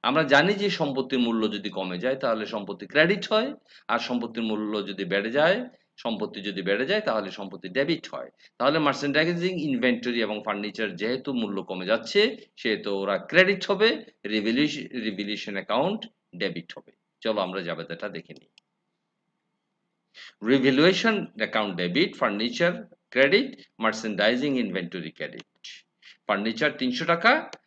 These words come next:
আর মার্চেন্ডাইজিং ইনভেন্টরি আঠারোশো পঁচাত্তর টাকা, equal to একুশশো পঁচিশ টাকা। এই রিভ্যালুয়েশন ডেবিট হচ্ছে।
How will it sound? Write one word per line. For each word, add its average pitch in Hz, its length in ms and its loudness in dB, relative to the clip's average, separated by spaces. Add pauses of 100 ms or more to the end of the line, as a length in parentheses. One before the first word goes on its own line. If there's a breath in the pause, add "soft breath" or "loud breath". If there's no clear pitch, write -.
(720)
আর 95 360 2 (320)
মার্চেন্ডাইজিং 120 640 2 (120)
ইনভেন্টরি 117 420 0
আঠারোশো 104 440 0
পঁচাত্তর 147 540 -6
টাকা, 190 140 0 (140)
equal 117 280 -4
to 110 120 -6
একুশশো 101 380 -10
পঁচিশ 87 260 -12 (100)
টাকা। - 160 -20 (1500)
এই 117 140 -2
রিভ্যালুয়েশন 98 580 0 (140)
ডেবিট 87 340 -4
হচ্ছে। - 260 -18